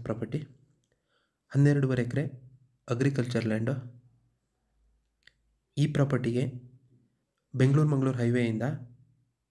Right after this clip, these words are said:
ಒಂದು ಸಿಕ್ಸ್ಟೀನ್ to ಸೆವೆಂಟೀನ್ ಕಿಲೋಮೀಟರ್ ಆಗುತ್ತೆ. ಹಾಗೆಯೇ ಸ್ಟೇಟ್ ಹೈವೇಯಿಂದ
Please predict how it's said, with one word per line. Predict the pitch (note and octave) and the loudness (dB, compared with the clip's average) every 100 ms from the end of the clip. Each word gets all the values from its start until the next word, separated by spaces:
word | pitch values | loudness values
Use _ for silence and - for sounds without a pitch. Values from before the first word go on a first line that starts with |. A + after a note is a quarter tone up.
| _ | _
ಒಂದು | B2 A#2+ A#2 | -4 -2 0
ಸಿಕ್ಸ್ಟೀನ್ | C#3 - - D#3 D3+ | 0 0 0 0 0
to | D#3 | 0
ಸೆವೆಂಟೀನ್ | B2 B2 B2 B2 | 2 2 0 0
ಕಿಲೋಮೀಟರ್ | A#2 A2+ A2+ G#2+ | 0 0 0 -2
ಆಗುತ್ತೆ. | G#2 C#3+ - - _ _ _ _ _ _ _ - | -4 -6 -8 -12 _ _ _ _ _ _ _ -4
ಹಾಗೆಯೇ | C#3 C#3+ D3+ - - - | 2 4 2 -2 -8 -6
ಸ್ಟೇಟ್ | - D3 D3 | 2 2 4
ಹೈವೇಯಿಂದ | C3+ A#2 A2 A2 | 0 2 0 0